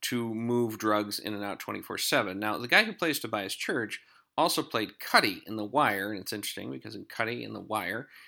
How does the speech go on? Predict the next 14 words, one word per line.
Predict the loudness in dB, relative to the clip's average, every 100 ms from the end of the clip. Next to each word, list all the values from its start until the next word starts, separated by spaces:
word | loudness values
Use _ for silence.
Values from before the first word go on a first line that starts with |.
| -20
he, | -10 -6 -2 -2
uh, | -4 -10 -14 -18 -20 _ _
uh, | -8 -8 -12 -20 -18 0
gets | 0 2 -2
out | 0 -2 -2 -10 -10 -4
of | -4 -4 -14
crime. | -6 -4 -4 -4 -6 -8
He | -8 -8 -10 -10
leaves | -6 -4 -2 -2 -2 -4 -6
the, | -8 -6 -8 -10
uh, | -16 -20 _ _ -20 _ _ -10
uh, | -6 -4
Marlo | -2 -2 -2
Stanfield, | -2 -4 -4 -4 -6